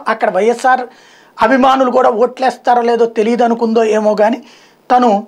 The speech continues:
ఎన్నికల్లో పోటీ చేయకుండా పూర్తిగా వైఎస్ఆర్ టీపీని ఒక రకంగా మూసేసి, ఆ, కాంగ్రెస్ పార్టీకి మద్దతు ప్రకటించింది.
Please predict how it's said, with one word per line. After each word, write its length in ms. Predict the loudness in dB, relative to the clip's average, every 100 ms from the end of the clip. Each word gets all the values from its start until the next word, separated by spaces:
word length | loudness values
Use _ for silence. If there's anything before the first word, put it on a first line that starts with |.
| _
ఎన్నికల్లో 480 | -2 0 0 0 0
పోటీ 440 | -2 -2 -2 -2 0
చేయకుండా 520 | 0 0 -2 -2 -4 -6 _ _ _ -2
పూర్తిగా 540 | -2 -2 -2 0 -2 -6 -4
వైఎస్ఆర్ 460 | 0 0 0 -2 -2
టీపీని 540 | -4 -4 -2 -2 -2 -4
ఒక 140 | -4 -2
రకంగా 320 | -2 0 0
మూసేసి, 760 | 0 -2 -2 0 0 -2 -8 -10 _ _ _ _ _ _ _ -6 0
ఆ, 260 | 2 0 -2 _ _ -2
కాంగ్రెస్ 460 | 0 2 2 0 0
పార్టీకి 300 | -2 -2 -4
మద్దతు 340 | -4 -2 -4
ప్రకటించింది. 580 | -4 -6 -6 -14 -16 -20